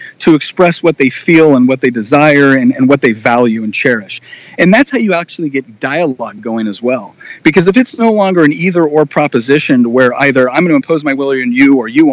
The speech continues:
on me, it's one of those things where we can have a discussion,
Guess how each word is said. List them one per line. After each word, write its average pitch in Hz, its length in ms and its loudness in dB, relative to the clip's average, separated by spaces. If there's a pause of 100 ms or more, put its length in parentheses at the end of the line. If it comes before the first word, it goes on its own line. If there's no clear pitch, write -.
on 117 220 -6
me, 131 320 2 (240)
it's 139 180 0
one 165 140 4
of 160 60 -2
those 143 180 0
things 160 220 2
where 127 80 2
we 156 100 4
can 175 140 -2
have 156 140 -2
a 131 40 0
discussion, 123 580 -2